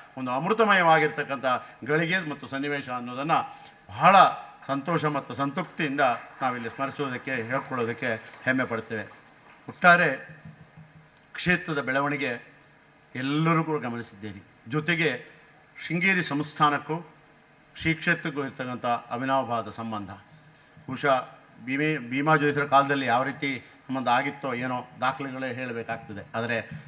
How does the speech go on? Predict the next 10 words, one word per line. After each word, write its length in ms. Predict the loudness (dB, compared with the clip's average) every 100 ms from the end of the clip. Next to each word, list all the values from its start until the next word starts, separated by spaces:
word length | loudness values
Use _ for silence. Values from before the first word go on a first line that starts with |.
| -10
ವೆಂಕಟೇಶಪ್ಪ 540 | -6 -2 -2 0 6 6
ಜೋಯಿಸರ 300 | 6 2 0 -2
ಕಾಲದಿಂದ 420 | 0 0 -2 -6 -8 -12 -20 -20 -20 -20 -10
ನಿರಂತರವಾಗಿ 880 | 0 2 2 0 2 4 4 4 0 -8 -16
ಶ್ರೀ 120 | -6 -4 -2
ಸಂಸ್ಥಾನಕ್ಕೂ 600 | -6 0 2 2 -2 -4 -6 -12 -20 -12 0
ಮತ್ತು 260 | 0 2 0 0 -2 -18 -20 _ 0
ಶ್ರೀ 100 | 0 4
ಕ್ಷೇತ್ರಕ್ಕೂ 420 | 2 4 0 -2
ಇರತಕ್ಕಂಥ 440 | -6 -6 -6 -4